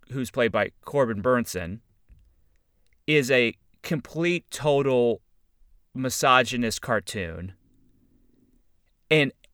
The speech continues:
all the other side characters, other than the, the guy that she dates to make Joshua upset, and even he borders on cartoonish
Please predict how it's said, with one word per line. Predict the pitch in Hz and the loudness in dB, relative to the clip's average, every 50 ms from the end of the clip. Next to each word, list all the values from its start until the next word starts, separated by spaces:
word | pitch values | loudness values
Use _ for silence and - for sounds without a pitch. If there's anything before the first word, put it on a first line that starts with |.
| _ _ - | _ _ 8
all | 151 165 175 190 202 | 8 10 10 10 8
the | 175 180 175 - - | 6 2 -2 0 4
other | 135 139 127 135 131 - | 4 4 4 4 2 0
side | - - 123 113 110 - | 0 2 2 2 0 0
characters, | - 123 110 104 101 95 - - 101 95 95 95 98 95 - - - _ _ _ _ _ _ _ _ _ _ _ _ _ _ - | 0 0 0 0 0 -2 -4 -4 -2 -2 -2 -4 -6 -8 -10 -14 -16 _ _ _ _ _ _ _ _ _ _ _ _ _ _ 2
other | 180 214 220 247 233 | 4 4 6 4 4
than | 180 220 214 214 202 196 190 165 | 4 4 4 4 2 0 -2 -2
the, | 151 175 170 160 - - | 0 2 4 4 2 2
the | 131 147 147 139 131 113 - _ - | 0 0 0 0 0 -2 -6 _ -2
guy | - 143 135 131 131 131 127 123 123 | 2 4 6 6 8 6 6 4 2
that | 113 107 123 117 113 110 - - _ _ _ _ | 0 0 2 2 2 0 -2 -6 _ _ _ _
she | - - - - - - 156 151 135 117 | -8 -6 -4 -4 -4 -4 -2 -4 -4 -4
dates | 107 104 - 127 120 120 120 123 - - - - | -4 -2 0 2 2 2 2 0 -4 -6 -8 -8
to | - - - - - 135 123 113 | -6 -6 -8 -6 -4 -2 -2 -2
make | 107 110 113 110 110 110 110 - _ - - _ _ _ - | 0 0 0 0 0 0 -2 -4 _ -16 -20 _ _ _ -16
Joshua | 104 - 123 113 110 110 107 107 - - 127 110 107 107 107 101 101 98 95 95 95 - - _ _ _ _ _ _ _ _ _ - | -8 -4 -2 0 2 2 0 0 -2 -4 -4 -2 -2 0 0 0 0 0 0 -2 -4 -6 -8 _ _ _ _ _ _ _ _ _ -2
upset, | 117 - - - - 120 113 120 151 180 - _ _ _ _ _ _ _ _ _ _ _ _ _ _ _ _ _ _ _ _ _ _ _ - | -2 -2 -2 -4 0 2 4 6 4 4 2 _ _ _ _ _ _ _ _ _ _ _ _ _ _ _ _ _ _ _ _ _ _ _ -4
and | 175 202 | 0 0
even | 240 233 208 208 180 | 2 4 4 2 2
he | 143 113 135 165 160 | 0 -2 -2 -2 -2
borders | 139 156 151 143 143 139 147 147 - - | 0 2 2 4 4 4 2 0 0 2
on | 143 139 131 120 | 2 0 0 -2
cartoonish | - 139 123 107 - - 135 120 120 127 127 123 - - - | 0 0 0 0 0 -2 -4 -2 -2 -2 -2 -2 -4 -6 -8